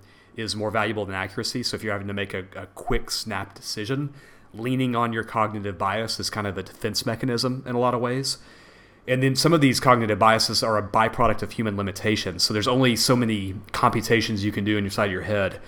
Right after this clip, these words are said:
Uh, so there, there again, not, this is not a negative towards cognitive bias. It can be something that could be a reasonable approach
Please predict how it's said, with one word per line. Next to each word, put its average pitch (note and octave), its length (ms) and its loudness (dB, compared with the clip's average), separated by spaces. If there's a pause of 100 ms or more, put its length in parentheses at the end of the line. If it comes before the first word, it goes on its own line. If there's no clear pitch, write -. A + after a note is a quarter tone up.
(460)
Uh, G2 260 4
so A#2 220 4
there, B2+ 320 6
there C3 260 4
again, G#2 520 4 (120)
not, A#2 220 2
this A#2 120 -2
is G#2+ 140 0
not A#2 160 6
a G#2+ 80 0
negative A2+ 560 2
towards G#2 300 -4
cognitive G2 420 -2
bias. G2 380 2
It A2 160 -8
can C3 300 0
be A2 100 -2
something G2+ 340 -2
that G#2 140 -6
could F#2+ 160 -12
be G#2 220 -4
a F2+ 60 -4
reasonable G#2+ 540 -2
approach - 560 -2